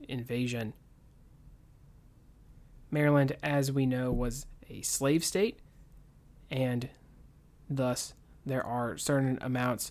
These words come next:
of Confederate sympathizers and supporters who are from Maryland or still live in Maryland. So if you are the Confederate Army and you're trying to conduct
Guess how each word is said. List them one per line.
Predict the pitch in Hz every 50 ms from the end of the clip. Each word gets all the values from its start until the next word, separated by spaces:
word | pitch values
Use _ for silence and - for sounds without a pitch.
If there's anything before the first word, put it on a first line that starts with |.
| - -
of | - 127 123 120 117 - - - - - - - - - -
Confederate | - - 143 - 143 131 127 123 113 -
sympathizers | - 139 139 147 139 - 139 139 135 135 139 131 135
and | 127 120 -
supporters | - 127 123 - 156 156 156 156 151 147 147 - - - - - - - - - -
who | - 131 127 123 123 120 117 - - -
are | - 120 120
from | - - 156 165 202 202
Maryland | 202 196 202 202 202 202 190 160
or | 131 117 -
still | - - 120 110
live | 113 117 151 165 165
in | 165 156
Maryland. | 151 151 151 151 156 151 147 143 - - - - - - - - - - - - - - - -
So | - - 147 135 131 135 131 -
if | - 135 143
you | 143 139 160 185 196 202 196 -
are | - 139 143 143 143 143 143 143 143 147 -
the | 143 139
Confederate | - 135 131 131 123 123 123 -
Army | - - 165 165 160 160 160 151 - - - - - - - -
and | - 156 139 135
you're | 135 131 127
trying | 127 - - 135 131 131 127 127 123 123
to | - - 131 123 120 120 120 120 - -
conduct | - 135 123 120 123 120 117 110 -